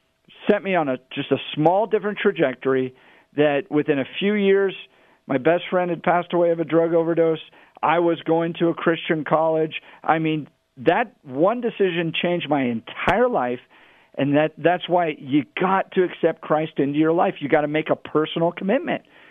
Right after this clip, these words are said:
because that is the invitation. We know that from Christ, right? He stands at the door and knocks,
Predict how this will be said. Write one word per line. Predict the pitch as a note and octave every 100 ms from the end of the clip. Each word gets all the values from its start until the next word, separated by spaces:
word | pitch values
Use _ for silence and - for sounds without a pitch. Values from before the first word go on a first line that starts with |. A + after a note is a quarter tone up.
| - _ _
because | D#3 D#3 E3+ C3+ - G2 - C3
that | D#3+ F#3+ A3+
is | F#3+ D#3
the | E3+
invitation. | F#3 E3+ E3+ F3+ D#3 C3 A#2 -
We | C3
know | D3+ F3 G#3
that | G#3+ F#3+
from | - F#3
Christ, | - D#3 A#2+
right? | C#3
He | C3+ C#3
stands | - F3+ G3
at | G3
the | G3+
door | F#3 F#3+ F#3+
and |
knocks, | E3+ B2+ -